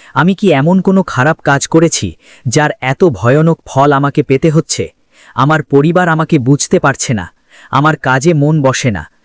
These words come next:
যা করতে চাই তা করতে পারছি না, যা হতে চাই তা হতে পারছি না। জীবনে ভালো সময় কখন আসবে? বারবার ভাবতে ভাবতে তুমি নিজের মনকে কষ্ট দিচ্ছ, মানসিকভাবে পাগল হওয়ার পথে এগুচ্ছ।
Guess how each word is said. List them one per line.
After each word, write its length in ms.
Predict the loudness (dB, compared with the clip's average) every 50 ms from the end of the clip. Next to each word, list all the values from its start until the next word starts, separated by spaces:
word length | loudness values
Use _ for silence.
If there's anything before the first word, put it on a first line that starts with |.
| _ _ _ _ -4
যা 220 | -2 0 0 0
করতে 360 | 0 0 -2 0 0 0 -2 0
চাই 280 | 0 -2 -4 -6 -10 -16 _ _ _ _ _
তা 120 | -4 -4 -2
করতে 360 | 0 0 -2 0 0 0 0
পারছি 360 | 2 0 -2 -2 -4 -4 -4
না, 200 | -4 -6 -8 -14 _ _ _ _ _ _ -4
যা 200 | -2 0 0 0
হতে 320 | 0 -2 0 0 0 0
চাই 300 | 0 0 -2 -4 -4 -8 -14 _ _ _ _
তা 120 | -4 -4 -2
হতে 320 | -2 -2 0 0 0 0
পারছি 360 | 0 0 -2 -2 -4 -4 -4
না। 200 | -4 -6 -8 -12 _ _ _ _ _ _ _ -8 -2
জীবনে 380 | 0 2 4 4 4 4 2
ভালো 340 | 0 0 0 0 2 2 2
সময় 340 | 2 0 0 0 2 0 0 0
কখন 320 | 0 -2 0 2 2 2 2
আসবে? 360 | 2 0 -2 -4 -6 -6 -8 -10 _ _ _ _ -20 -16 -10 -6
বারবার 460 | -2 0 0 0 2 2 0 0 0
ভাবতে 420 | -2 -4 -6 -6 -6 _ 0 0 0
ভাবতে 420 | 0 -4 -8 _ -6 -6 -6 -6 -8 _ _ _ _ _
তুমি 180 | 0 0 2 2
নিজের 360 | 2 2 2 2 2 2 2
মনকে 400 | 0 0 0 0 0 0 0 -2 0
কষ্ট 320 | 0 -2 -2 -2 0 0 0
দিচ্ছ, 360 | 0 0 0 -2 -4 -4 -4 -4 -6 -8 _ _ _ _ -20 -8 _ 0
মানসিকভাবে 760 | 2 2 2 2 0 -2 -2 -4 -4 -2 -2 0 2 0 0
পাগল 420 | 0 0 -2 0 2 2 2 2
হওয়ার 320 | 2 2 2 2 2 2 0
পথে 320 | -2 -6 -4 0 2 2
এগুচ্ছ। 420 | 2 2 0 -2 -2 -4 -4 -4